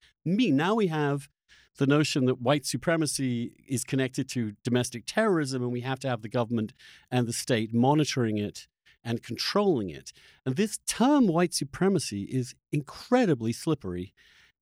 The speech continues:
and, and dangerous to my, in my view, and helps constantly indicate that we have made absolutely no progress racially, s-, you know, since, since,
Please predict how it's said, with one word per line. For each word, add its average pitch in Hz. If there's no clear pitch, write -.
and, 120
and 123
dangerous 110
to -
my, 90
in 110
my 110
view, 131
and 147
helps 214
constantly 147
indicate 170
that 131
we 147
have 135
made 143
absolutely 135
no 165
progress 110
racially, 101
s-, -
you 131
know, 113
since, -
since, -